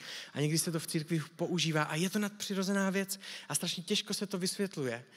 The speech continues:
A já když to vysvětluju člověku, který si to nikdy nezažil, tak to přirovnávám, jak kdyby se najednou ve vás objevilo nějaký druhý svědomí, který tam nějak prostě najednou z ničeho nic tak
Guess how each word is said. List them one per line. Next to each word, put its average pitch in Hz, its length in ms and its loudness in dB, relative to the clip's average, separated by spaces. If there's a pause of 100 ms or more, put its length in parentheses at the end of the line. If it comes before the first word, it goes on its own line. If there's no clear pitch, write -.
(200)
A 139 60 0
já 156 80 4
když 165 120 2
to 190 120 -2
vysvětluju 185 560 0
člověku, 180 380 0
který 180 440 2 (160)
si - 100 -8
to 165 60 2
nikdy 180 340 4
nezažil, 175 500 4
tak 156 120 -2
to 180 100 -4
přirovnávám, 180 580 0
jak 170 100 -2
kdyby 170 220 -2
se 180 140 0
najednou 208 560 2
ve 196 100 2
vás 190 340 0
objevilo 156 680 2 (480)
nějaký 156 320 -4
druhý 175 580 -2 (180)
svědomí, 160 680 -2 (1080)
který 165 320 -2
tam 160 260 0
nějak 160 200 -2
prostě 160 340 -6
najednou 160 360 -2
z 156 40 -8
ničeho 165 220 -4
nic 156 120 -6
tak - 240 -4